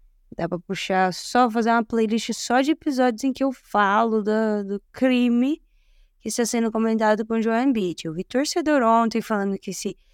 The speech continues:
Joel Embiid consegue andar, tem que jogar, que o Joel Embiid tem que continuar na partida mesmo e blá, blá, blá.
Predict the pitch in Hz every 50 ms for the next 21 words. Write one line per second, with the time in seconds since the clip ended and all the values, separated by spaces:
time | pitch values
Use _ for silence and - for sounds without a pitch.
0 | _ _ _ _ - 202 202 202 202 202 196 190 202 190 175 214 - - 202 190
1 | - - 202 190 196 208 196 180 160 180 185 180 175 - 180 170 - 180 165 165
2 | 160 147 - 160 175 190 202 202 196 185 170 - _ _ _ _ _ _ _ _
3 | _ - - 196 185 185 180 180 180 175 175 175 175 170 - _ _ _ _ _
4 | _ _ _ _ _ _ _ _ _ _ _ _ _ _ _ 208 208 175 208 196
5 | 190 190 196 190 196 185 190 180 170 180 - _ - 233 233 226 208 - 214 208
6 | - - - - 196 190 - - 202 196 190 190 190 180 - 185 185 - - -
7 | 180 170 160 170 185 220 233 226 220 208 196 175 196 196 185 175 175 190 190 190
8 | 175 180 175 170 170 180 190 208 226 240